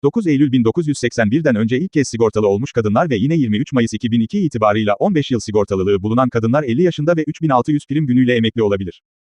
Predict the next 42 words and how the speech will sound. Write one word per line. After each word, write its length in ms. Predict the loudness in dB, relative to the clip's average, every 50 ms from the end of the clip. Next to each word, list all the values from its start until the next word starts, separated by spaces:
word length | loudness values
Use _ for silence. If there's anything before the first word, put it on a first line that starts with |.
| _ _ _ _ _ _ 0
Diğer 160 | 0 2 4
yandan 340 | 4 4 4 4 2 2 2
dokuz 240 | 0 0 0 0 0
Eylül 220 | 0 0 0 0
bin 140 | 0 0 0
dokuz 220 | 0 0 -2 -2
yüz 120 | -2 -2 -2
yetmiş 260 | -2 -2 -2 0 0
altıdan 320 | 0 0 0 0 0 0
önce 240 | 0 0 0 -2 -2
ilk 140 | -4 -4 -2
kez 160 | -2 -2 -2
sigortalı 400 | -2 0 0 0 0 0 0 0
olmuş 260 | 0 0 0 0 0
erkekler 440 | 0 0 0 -2 -2 0 0 0 0
ve 60 | 0
yine 180 | 0 0 0 0
yirmi 240 | 0 0 0 0 -2
üç 140 | -2 -2
Mayıs 220 | 0 0 0 -2 -2
iki 180 | -4 -4 -2
bin 80 | 0 0
iki 200 | 0 0 -2 -2
itibarıyla 540 | -2 -2 -2 0 0 2 2 2 0 0 0
on 220 | 0 0 0 0
beş 160 | 0 0 0
yıl 80 | -2 -4
sigortalılığı 600 | -2 -2 0 0 0 0 0 0 0 2 0 0
bulunan 260 | 0 0 0 0 0 0
erkekler 420 | 0 -2 -2 -2 -2 0 0 -2
elli 240 | 0 0 0 0 0
beş 180 | 0 0 0
yaşında 300 | -2 -2 -2 0 0 0
ve 100 | 0 -2 -4
üç 160 | -6 -4 -2
bin 80 | 0 2
altı 220 | 2 2 2 0
yüz 140 | -2 0 0
gün 140 | -2 -2 -2
primle 280 | -2 -2 0 0 0
emekli 260 | 0 0 0 0 0
olabilir. 400 | 0 2 0 0 -4 -6 -12 -14